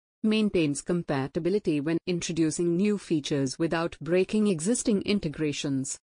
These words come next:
Automated testing and mocking, enables tools to automatically validate requests and generate mock A P Is for testing. In summary, A P I contracts ensure clarity, stability, and reliability,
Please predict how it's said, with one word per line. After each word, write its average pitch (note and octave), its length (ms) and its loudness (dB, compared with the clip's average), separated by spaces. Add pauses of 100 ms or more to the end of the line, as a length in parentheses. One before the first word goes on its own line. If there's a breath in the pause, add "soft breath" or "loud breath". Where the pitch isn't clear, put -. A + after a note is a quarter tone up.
(540)
Automated E3 480 0 (100)
testing D3 460 0
and F3 180 2
mocking, D#3+ 500 -2 (200)
enables G3+ 520 2
tools B3 340 0
to E3 120 -2
automatically D#3 800 -2
validate F3+ 580 0
requests G#3+ 540 0
and D#3 200 2
generate E3 600 0
mock E3+ 240 2
A F3+ 100 6
P F#3 220 2
Is E3 280 0
for E3+ 140 -2
testing. C#3+ 640 -2 (720)
In A3+ 140 4
summary, C#3+ 560 0 (200)
A A#3+ 120 4
P C4 200 6
I G3 200 4
contracts F3+ 720 -4
ensure D#3+ 420 0
clarity, D3 640 -2 (220)
stability, C#3+ 720 -2 (180)
and E3 220 0
reliability, E3 840 0